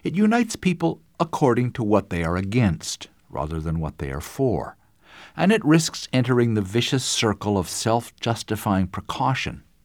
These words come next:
which Ian Loader has described. It's his view, therefore, that a good society is one that keeps this potential spiral under careful wraps.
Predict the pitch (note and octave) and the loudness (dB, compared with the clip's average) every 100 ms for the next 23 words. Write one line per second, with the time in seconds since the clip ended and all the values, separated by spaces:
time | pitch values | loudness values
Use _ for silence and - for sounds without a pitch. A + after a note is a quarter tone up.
0 | _ C3+ B2+ - A#2 A2 F#2+ D2+ D2 C#2 | _ -8 -6 -4 -2 0 0 -2 -4 -8
1 | D2 - - - A#2+ A2 C#2 - - _ | -10 -10 -10 -4 2 2 0 -4 -18 _
2 | _ _ _ _ _ - - - G3+ G3 | _ _ _ _ _ -16 -16 -4 -2 0
3 | - B3 - G2 E2+ D#2+ C2+ - - - | 2 2 2 0 0 0 -4 -8 -10 -10
4 | - _ _ _ - C3+ D3+ F3+ A3 - | -12 _ _ _ 0 2 2 2 0 -2
5 | F#2 - C2 A1 - - - _ _ - | -4 -4 -4 -4 -8 -14 -16 _ _ -6
6 | D3 F3 F3+ F3 D#3+ - _ D#3 - - | 0 4 6 6 2 -4 _ -6 -4 -4
7 | A3 A3 - C3+ C3 - D3 - C3 G#2+ | -4 -4 2 2 2 -2 -4 0 0 2
8 | A2+ A2 - - G2+ D#2+ C#2+ - - _ | -2 -2 -2 2 4 2 -2 -8 -16 _
9 | - F#2+ F#2 G#2 - C#3 F#2+ - D2 D2 | 0 2 2 -2 0 2 2 0 -4 0
10 | E2 - - - - | 0 -2 -8 -16 -18